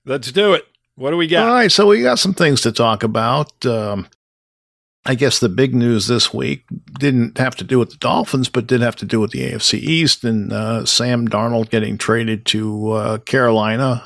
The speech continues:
Speaker 2: um, for a sixth-round pick this year and, uh, two thousand twenty-two second-round pick and fourth-round pick.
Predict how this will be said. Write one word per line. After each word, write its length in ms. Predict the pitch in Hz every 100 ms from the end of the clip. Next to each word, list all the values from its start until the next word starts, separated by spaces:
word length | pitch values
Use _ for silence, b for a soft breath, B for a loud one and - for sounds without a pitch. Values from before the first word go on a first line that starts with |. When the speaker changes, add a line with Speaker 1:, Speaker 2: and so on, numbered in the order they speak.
| -
Speaker 2:
um, 460 | 123 - 120 98 101 - B B B B B
for 360 | - 107 101
a 200 | - 85
sixth-round 600 | 92 - - 117 113 107
pick 260 | 123 113 -
this 260 | 127 -
year 400 | 117 123 127 123
and, 360 | 120 - 90 92
uh, 420 | 95 - 107 107 - _ _ _ _
two 120 | - 139
thousand 440 | 127 120 113 113
twenty-two 640 | - 117 117 107 - 123
second-round 720 | 110 - 120 110 113 117 113 -
pick 220 | 120 -
and 120 | 85
fourth-round 600 | - 135 120 - - -
pick. 300 | 110 - -